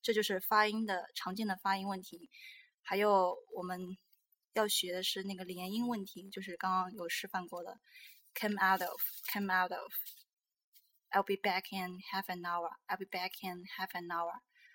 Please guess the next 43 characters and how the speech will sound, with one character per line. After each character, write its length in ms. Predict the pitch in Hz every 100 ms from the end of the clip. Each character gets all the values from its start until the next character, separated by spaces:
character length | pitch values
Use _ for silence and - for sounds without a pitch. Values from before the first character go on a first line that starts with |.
| _ _ _ _ _
所 160 | - 196
以， 380 | 202 185 214 - _ _ _ _ _ _ _ _ _ _ _ _ _ _ _ _ _ _ _ _
当 160 | 226
然 120 | 226 214
还 80 |
有 100 | 202
其 220 | 196 - 190
他 160 | 208
的 80 | 208
很 160 | 202 175
多 160 | 185
问 180 | 185 180
题， 340 | - 170 170 - - _
我 80 | -
们 140 | 175 185
需 160 | -
要 100 | 196
努 180 | 185 202
力。 280 | 185 180 - _ _ _
之 140 | - 202
后 240 | 220 202
文 140 | 190 190
英 120 | 196
雄 280 | 190 175 175
将 320 | 190 180 180
陆 160 | 202
续 180 | 190 185
播 180 | - 185
出 320 | - 202 196 - _ _ _ _ _ _ -
我 120 | 185
们 240 | 175 170 -
经 160 | - 214
常 320 | 202 170 175 - _ _ _ _
碰 180 | - 208
到 140 | 185
的 180 | 170 -
常 240 | - 170 180
见 160 | 202
的 100 | 175
发 220 | - 180
音 140 | 180 175
问 120 | 175
题， 280 | - 202